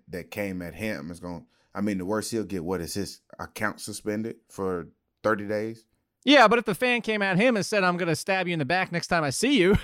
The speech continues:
Speaker 2: <laughs> I think that if his job found out about that, I wouldn't be surprised if they let him go as well, is what I'm saying.
Speaker 1: I guess that makes sense.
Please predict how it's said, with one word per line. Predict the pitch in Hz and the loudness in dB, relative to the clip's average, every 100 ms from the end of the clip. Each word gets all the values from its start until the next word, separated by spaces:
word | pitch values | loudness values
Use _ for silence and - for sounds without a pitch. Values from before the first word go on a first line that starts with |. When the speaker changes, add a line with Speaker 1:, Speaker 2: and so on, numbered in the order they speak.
| - - | -2 -20
Speaker 2:
<laughs> | - - | -12 0
I | 226 | 2
think | 214 202 | 2 0
that | 185 165 - - - - - | 2 2 0 -16 -18 -8 2
if | 196 170 | 4 4
his | 175 147 - 147 | 2 0 -4 -4
job | 175 185 185 | 2 4 2
found | - 170 160 | 2 0 2
out | 185 | 0
about | 180 139 143 | 0 0 0
that, | 151 147 | 0 0
I | 135 156 | 0 0
wouldn't | 151 151 131 | 0 -2 -4
be | 143 | -6
surprised | - 143 - 160 156 143 | -8 -10 -2 2 4 2
if | 147 - | -2 -2
they | 139 | -4
let | 131 139 | -4 -2
him | 151 160 | -2 -2
go | 131 123 | -2 -4
as | 107 | -2
well, | 147 123 92 _ _ _ _ _ _ _ _ _ _ _ _ _ _ _ _ _ _ _ - | 0 0 -4 _ _ _ _ _ _ _ _ _ _ _ _ _ _ _ _ _ _ _ -6
is | 139 | -6
what | 110 101 | -6 -10
I'm | 87 | -14
saying. | - - - | -20 -20 -6
Speaker 1:
I | 143 | -4
guess | 156 156 | -4 -6
that | 156 | -8
makes | 135 127 | -10 -10
sense. | 117 120 _ | -12 -14 _